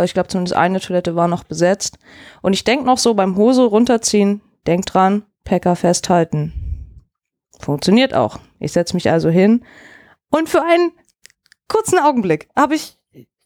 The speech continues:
einfach vergessen. Ich hab einfach vergessen, dass ich auf dieses Teil aufpassen muss.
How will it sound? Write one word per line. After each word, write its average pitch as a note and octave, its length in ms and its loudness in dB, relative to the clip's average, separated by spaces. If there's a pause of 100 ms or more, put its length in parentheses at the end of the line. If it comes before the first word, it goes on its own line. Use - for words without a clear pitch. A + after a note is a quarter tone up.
(420)
einfach E4 300 0
vergessen. C4+ 520 -2 (320)
Ich B3+ 140 -6
hab C#4+ 100 -2
einfach C#4 220 0
vergessen, C4+ 420 2
dass G#3 160 2
ich A#3 160 0
auf A3+ 80 0
dieses G#3 240 -8
Teil C4 280 0
aufpassen A3+ 500 -2
muss. A#3+ 280 -4